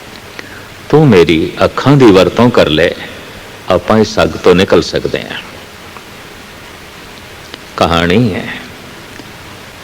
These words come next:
ਅੰਧੇ ਦੀ ਪਿੱਠ ਤੇ ਇਹ ਪਿੰਗਲਾ ਬੈਠ ਗਿਆ, ਰਸਤਾ ਦੱਸਦਾ ਗਿਆ, ਔਰ ਰਸਤੇ ਤੇ ਅੰਧਾ ਚੱਲਦਾ ਗਿਆ। ਇਸ ਤਰ੍ਹਾਂ ਦੋਵੇਂ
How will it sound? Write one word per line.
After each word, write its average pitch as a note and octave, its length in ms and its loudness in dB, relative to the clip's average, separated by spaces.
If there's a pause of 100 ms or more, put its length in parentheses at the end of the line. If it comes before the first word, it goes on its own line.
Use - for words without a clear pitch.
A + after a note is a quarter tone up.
(140)
ਅੰਧੇ C#3+ 360 6
ਦੀ F#2 180 4
ਪਿੱਠ - 280 2 (100)
ਤੇ C2+ 160 0 (800)
ਇਹ F#2+ 80 4
ਪਿੰਗਲਾ B2+ 460 4
ਬੈਠ D#2+ 280 2
ਗਿਆ, D#2+ 280 0 (720)
ਰਸਤਾ F#2+ 420 2
ਦੱਸਦਾ G#2 440 4
ਗਿਆ, D#2 360 2 (520)
ਔਰ F2+ 140 2
ਰਸਤੇ F2+ 420 2
ਤੇ E2 220 2
ਅੰਧਾ D#2 360 0 (420)
ਚੱਲਦਾ F#2 460 4
ਗਿਆ। E2+ 320 2 (480)
ਇਸ D#3 140 2
ਤਰ੍ਹਾਂ D#2+ 320 -4 (420)
ਦੋਵੇਂ G#2+ 380 2